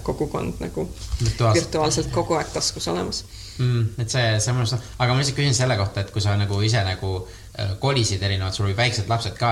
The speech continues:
Speaker 2: et, et kui kaua läks sul selle kogukonna nagu hoidmisega või millest sa alustasid üldse, et, et,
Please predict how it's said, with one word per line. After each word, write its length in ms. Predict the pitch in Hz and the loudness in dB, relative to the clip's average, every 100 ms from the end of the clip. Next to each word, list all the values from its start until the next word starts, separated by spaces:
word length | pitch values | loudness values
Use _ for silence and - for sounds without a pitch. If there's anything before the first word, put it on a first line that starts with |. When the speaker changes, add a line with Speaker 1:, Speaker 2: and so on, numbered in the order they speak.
| 98 | 2
Speaker 2:
et, 140 | 90 | 0
et 140 | 101 - | -6 0
kui 160 | 123 117 | 0 4
kaua 300 | 123 113 92 | 4 4 2
läks 100 | - | 0
sul 140 | 139 | 0
selle 220 | 104 92 | 2 0
kogukonna 500 | 101 110 95 92 90 | 2 0 0 -4 -4
nagu 160 | 90 92 | -4 -2
hoidmisega 440 | 101 107 92 98 90 | 2 2 0 -4 -4
või 160 | 92 | -4
millest 240 | 98 120 107 | 0 2 4
sa 140 | 110 | 4
alustasid 380 | 139 95 95 87 | 4 2 0 -4
üldse, 300 | 92 95 95 | -4 -4 -4
et, 120 | 95 - | -4 -6
et, 140 | 92 | -8